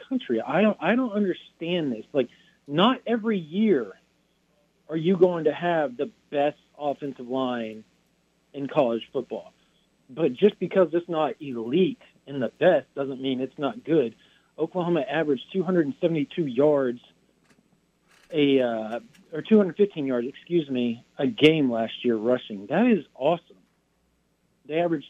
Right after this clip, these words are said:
two hundred, I think it was, like, fifty-seven yards passing. That's a heck of a stat line. And it all starts up front. So that doesn't take place if, you know, the offensive line isn't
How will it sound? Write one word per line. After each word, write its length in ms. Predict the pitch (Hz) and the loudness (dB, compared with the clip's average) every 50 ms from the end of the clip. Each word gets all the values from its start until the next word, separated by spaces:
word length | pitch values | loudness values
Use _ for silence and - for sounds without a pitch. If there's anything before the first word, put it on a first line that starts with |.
| _ | _
two 120 | - 190 170 | -8 -6 -4
hundred, 400 | 170 185 180 170 151 131 127 123 _ | -4 -4 -4 -4 -4 -6 -10 -12 _
I 120 | 135 135 127 | -8 -6 -4
think 200 | 143 147 139 135 | -4 -4 -2 -2
it 40 | 127 | -4
was, 140 | 117 117 | -4 -4
like, 180 | - 120 - - | -4 -6 -2 0
fifty-seven 560 | - 175 - 131 123 - - 175 160 147 127 | 0 0 0 -2 -8 0 0 2 2 4 2
yards 360 | 117 107 110 107 110 113 120 - _ _ _ _ _ _ _ _ _ _ _ _ _ - | 2 2 2 2 0 -2 -4 -10 _ _ _ _ _ _ _ _ _ _ _ _ _ -8
passing. 420 | - 185 180 170 - - 131 123 - _ _ _ _ _ _ _ _ _ _ _ _ _ _ _ _ _ _ _ _ _ _ _ _ _ - | -4 -2 -2 -2 -4 -8 -12 -14 -14 _ _ _ _ _ _ _ _ _ _ _ _ _ _ _ _ _ _ _ _ _ _ _ _ _ -6
That's 280 | 190 220 294 302 - - | 0 0 0 2 2 0
a 80 | 220 | 0
heck 440 | 175 - - - - 214 240 233 - | 0 -4 -8 -6 -2 -2 -2 2 4
of 140 | 226 165 135 | 4 2 2
a 40 | - - _ _ _ | -2 -10 _ _ _
stat 340 | - 165 185 226 214 - 123 | -4 -2 -2 -2 -2 -4 -8
line. 340 | 123 120 113 107 107 - - _ _ _ _ _ _ _ _ _ _ _ _ _ _ | -10 -10 -10 -10 -14 -18 -20 _ _ _ _ _ _ _ _ _ _ _ _ _ _
And 180 | - 147 151 147 | -8 -4 -2 0
it 80 | 143 135 | 2 2
all 220 | 143 190 226 226 - _ | 4 2 2 0 -6 _
starts 300 | - 208 208 202 - - | -8 -6 -6 -6 -4 -2
up 160 | 202 - - _ _ | -2 -2 -4 _ _
front. 280 | - 180 196 165 127 - _ _ - | -6 -6 -6 -6 -6 -10 _ _ -8
So 160 | 151 135 131 | -6 -6 -4
that 240 | 123 165 170 - - | -2 -2 -2 -2 0
doesn't 280 | 220 254 254 220 233 - _ - | 0 0 0 0 -4 -10 _ -4
take 180 | 208 196 - _ _ _ _ | -4 -4 -4 _ _ _ _
place 340 | 214 233 247 180 123 - - _ _ _ _ _ _ _ _ _ | 0 2 2 2 2 -2 -8 _ _ _ _ _ _ _ _ _
if, 240 | 180 175 156 143 135 _ _ _ _ _ _ _ _ _ _ _ _ _ _ _ _ _ _ _ _ _ _ | -4 -2 -2 -2 -2 _ _ _ _ _ _ _ _ _ _ _ _ _ _ _ _ _ _ _ _ _ _
you 100 | - 127 | -10 -6
know, 160 | 135 135 147 143 | -2 -2 -2 0
the 120 | 120 127 | 0 0
offensive 380 | 139 147 147 - 160 135 - 127 | 0 0 -2 -4 -8 -10 -8 -6
line 280 | 139 156 151 135 123 | -4 -2 -2 -2 -2
isn't 260 | 131 139 127 120 117 | -2 -4 -4 -8 -12